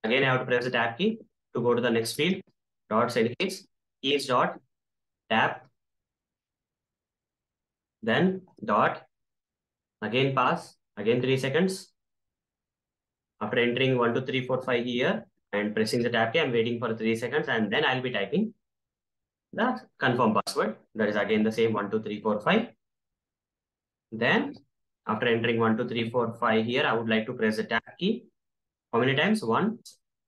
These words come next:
two, three times. Three times I want to press the tab key.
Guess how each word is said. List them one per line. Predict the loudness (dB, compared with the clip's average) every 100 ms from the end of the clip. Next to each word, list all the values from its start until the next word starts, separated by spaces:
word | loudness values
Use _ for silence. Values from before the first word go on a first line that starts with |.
| _ -2
two, | 0 0 -6 -16 _ _ 0
three | 2
times. | 2 -2 -6 -12 -14 _ _ _ _ -2
Three | 2
times | 2 2 2
I |
want | 0 0
to |
press | 0 -2
the | 0
tab | -2 -4
key. | -8